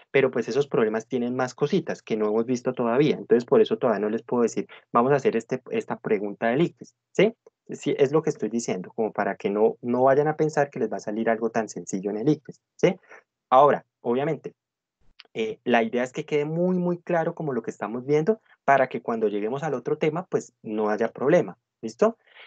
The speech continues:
Eh, igual ahorita vamos a hacer unos ejercicios, ¿listo? Ahorita vamos a hacer unos ejercicios para seguir practicando, ¿sí? Entonces no, no, no se preocupen.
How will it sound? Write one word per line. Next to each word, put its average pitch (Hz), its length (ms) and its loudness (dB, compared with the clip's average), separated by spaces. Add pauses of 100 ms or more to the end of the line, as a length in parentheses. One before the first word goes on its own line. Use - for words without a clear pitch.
(160)
Eh, 123 540 2 (100)
igual 147 280 4
ahorita 170 260 2
vamos 170 200 0
a - 20 -4
hacer 120 180 -6
unos 131 220 -6
ejercicios, 113 640 -6
¿listo? 117 420 -6
Ahorita 113 260 -2
vamos 143 160 -2
a - 20 0
hacer 143 200 -6
unos 123 180 -6
ejercicios 131 360 2
para 120 180 2
seguir 95 280 -6
practicando, 110 680 -4
¿sí? - 120 0
Entonces 113 360 2
no, 120 240 -2
no, 117 260 -2
no 117 160 0
se 135 100 -2
preocupen. 151 500 2